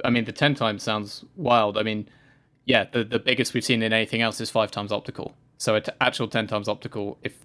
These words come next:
that's good, that could be incredible. Um,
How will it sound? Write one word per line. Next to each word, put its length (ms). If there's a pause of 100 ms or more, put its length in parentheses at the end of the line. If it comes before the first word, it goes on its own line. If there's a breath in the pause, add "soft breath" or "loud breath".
that's 300 (360)
good, 380
that 200
could 140
be 100
incredible. 580 (520 loud breath)
Um, 320